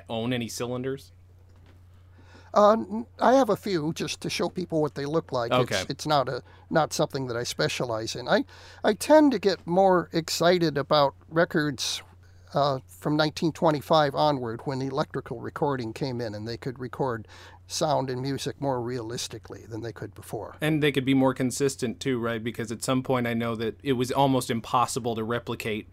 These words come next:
Speaker 1: especially cylinders. They, they had to do, you know, a hundred, <clears throat> a hundred different sessions just to make enough to sell them, right?
Speaker 2: In the real early days, yes, before they figured out how to mass produce them.
Speaker 1: Yeah.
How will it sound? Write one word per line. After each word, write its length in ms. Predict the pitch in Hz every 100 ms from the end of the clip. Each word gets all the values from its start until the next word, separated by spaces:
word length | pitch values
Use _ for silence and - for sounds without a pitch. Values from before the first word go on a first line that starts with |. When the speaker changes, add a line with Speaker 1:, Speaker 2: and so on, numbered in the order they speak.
| -
Speaker 1:
especially 440 | 143 - 165 151 123
cylinders. 600 | - 131 120 113 113 - 120
They, 220 | 120 117
they 160 | 117
had 200 | 117 123
to 60 | 117
do, 440 | 107 117 113 113 117
you 160 | 139 135
know, 140 | 117
a 40 | 113
hundred, 420 | 147 139 131 117 - -
<clears throat> 200 | - -
a 300 | 277 233 170
hundred 320 | 113 151 135 127
different 280 | 135 120
sessions 440 | - 131 120 113 104
just 240 | 107 113
to 60 | 120
make 200 | 113 110
enough 200 | 113 107
to 80 | 101
sell 280 | - 120 110
them, 220 | 87 92
right? 200 | 98 107 - - - - - - - - -
Speaker 2:
In 140 | 240
the 80 | 220
real 220 | 240 226
early 280 | 202 285 220
days, 320 | 170 165 170
yes, 480 | 143 214 - - - - - - - - -
before 360 | 160 180 170
they 160 | 156 143
figured 380 | - 175 156 156
out 200 | 143 127
how 240 | 156 151
to 220 | 143 127
mass 320 | 123 139 131 -
produce 440 | 123 202 202 -
them. 300 | - 85 82 - -
Speaker 1:
Yeah. 260 | 104 92